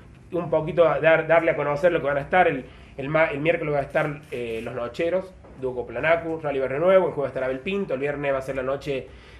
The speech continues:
del Chaqueño Palavecino, va a estar también Los Palmeras. También queremos esto de, de, de dar esta experiencia de la noche,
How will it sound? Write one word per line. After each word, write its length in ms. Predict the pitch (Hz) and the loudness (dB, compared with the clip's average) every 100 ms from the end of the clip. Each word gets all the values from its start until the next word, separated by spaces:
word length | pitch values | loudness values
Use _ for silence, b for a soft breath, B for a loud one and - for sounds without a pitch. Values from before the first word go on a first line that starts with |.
| B | B
del 380 | 123 120 120 | -4 -4 -4
Chaqueño 360 | 110 131 139 139 | -6 -6 -4 -2
Palavecino, 840 | 131 127 127 - 202 196 170 170 - b b b 139 | -2 0 0 -2 0 2 4 2 -6 b b b -8
va 40 | |
a 40 | |
estar 200 | 131 139 | -4 -4
también 220 | 123 135 139 | -2 -4 -4
Los 80 | |
Palmeras. 680 | - 120 139 190 190 190 185 - - - - | -4 -2 2 4 6 4 2 -6 -20 -20 -12
También 280 | 127 151 151 | -6 -4 -2
queremos 460 | 143 147 143 131 | -2 0 0 -2
esto 680 | - 147 151 135 120 113 120 135 | -4 -8 -2 0 0 -4 -10 -14
de, 240 | 117 110 - 127 | -14 -14 -16 -16
de, 320 | 120 117 117 - | -16 -16 -20 -12
de 120 | 123 | -6
dar 380 | 135 156 147 139 | -4 -4 -4 -8
esta 160 | 131 127 | -10 -10
experiencia 640 | - 131 151 160 156 139 | -4 -4 -2 -2 -2 -4
de 80 | 127 | -4
la 80 | 127 | -2
noche, 460 | 151 151 175 175 | -4 -4 -4 -6